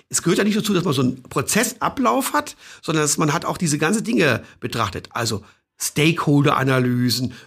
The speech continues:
wirtschaftlichen Budget-Analysen beispielsweise, dann auch dieses ganze Thema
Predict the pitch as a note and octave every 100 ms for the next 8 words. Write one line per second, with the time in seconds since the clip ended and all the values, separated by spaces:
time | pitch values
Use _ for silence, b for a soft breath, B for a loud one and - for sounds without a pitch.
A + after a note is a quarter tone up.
0 | _ C#3+ F3+ F3+ C#3+ - D3 C#3 C3 -
1 | C3+ - D3+ C#3 C3 B2 A#2+ A2+ A2 G#2+
2 | A#2 G2+ G2+ A#2 A#2 - - C#3 B2 -
3 | C3+ C3 C#3+ C3